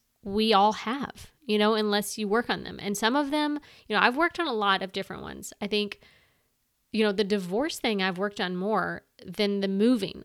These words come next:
I di-, I didn't, I never thought about how intense that was, the move for me as a child, and how I was possibly still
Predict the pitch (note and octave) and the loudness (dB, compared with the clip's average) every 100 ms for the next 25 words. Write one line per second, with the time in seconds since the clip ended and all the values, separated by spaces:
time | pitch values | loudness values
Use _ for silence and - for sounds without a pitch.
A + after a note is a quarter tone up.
0 | - G#3+ A3 G#3+ - G#3+ G3+ - B3 B3 | -2 2 2 0 -2 0 -2 -2 -2 -2
1 | B3+ - - G#3+ A3+ B3+ B3+ B3 A#3 A3+ | -6 -8 -6 -4 -4 -4 -4 -2 0 0
2 | G3+ G3 F#3+ F#3+ - - A3+ A3 A3 G#3 | 0 -4 -6 -6 -10 -2 2 2 0 -2
3 | - G#3+ G3 - - - F#3+ F#3+ - _ | -4 -6 -6 -8 -6 -4 -6 -8 -12 _
4 | _ _ _ - G3+ G#3 G3+ F#3 F3+ - | _ _ _ -6 0 4 4 2 -6 -20
5 | _ _ - G#3 G3 F#3 F3+ - - G3+ | _ _ -8 -2 0 0 -2 -6 -6 -4
6 | F#3+ - F3+ F3 F#3 - G3 - G#3 F#3+ | -4 -4 -2 -2 -4 -6 -8 -4 0 2
7 | G3 F#3+ F#3+ - _ _ _ _ _ _ | 2 0 -4 -10 _ _ _ _ _ _
8 | _ _ - G#3 G#3 G3+ G3+ - G3+ G3+ | _ _ 2 4 6 4 4 6 6 6
9 | - G3 F#3+ - - G3 F#3+ F#3 | 0 -4 -4 -6 -2 0 0 -4